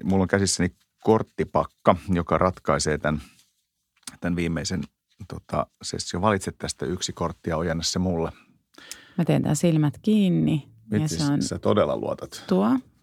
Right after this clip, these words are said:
Speaker 1: Sä todella luotat tuon puoleiseen. Wow. Onko sillä väliä, mitä muut ajattelevat sinusta?
Speaker 2: On sillä. Et mä jotenkin ajattelen, että aika usein sanotaan, että ei,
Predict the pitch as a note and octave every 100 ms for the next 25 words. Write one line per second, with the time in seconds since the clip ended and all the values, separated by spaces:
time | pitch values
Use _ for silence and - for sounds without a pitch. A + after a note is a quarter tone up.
0 | _ - _ _ _ - - - A2 E2
1 | D2+ D#2 D2+ - - - D#2+ D2 E2 -
2 | C#2+ - G1+ - - - - _ _ _
3 | - B2+ G#2 D#2+ - _ - - - -
4 | - - - - _ - B2+ B2 C3+ B2
5 | A#2 C3 F#2+ E2 D2+ D#2 D#2 D#2 C#2 A1+
6 | B1 - G1+ G1+ - - G#1 - - -
7 | - _ _ _ _ _ _ _ _ _
8 | _ _ _ - - D#4+ F#3 D3+ D3 D3
9 | - - - - _ _ _ _ _ _
10 | _ _ _ _ _ _ _ _ _ _
11 | _ _ _ - G3+ F#3+ A#3 B3 G3+ F#3
12 | F3+ F3 E3+ D#3 D3+ - D#3+ E3 E3+ E3
13 | D#3 C#3 C#3+ C#3 C#3 C#3 C#3+ C3+